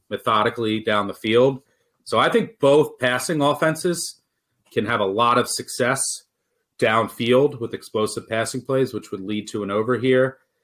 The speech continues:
So, yeah, Eagles defensive injuries, Eagles offense against this, uh, aggressive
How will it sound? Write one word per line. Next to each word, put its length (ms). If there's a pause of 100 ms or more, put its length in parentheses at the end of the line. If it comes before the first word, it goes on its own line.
(240)
So, 720
yeah, 260
Eagles 400
defensive 500
injuries, 920 (340)
Eagles 420
offense 540
against 400
this, 460 (920)
uh, 200 (360)
aggressive 760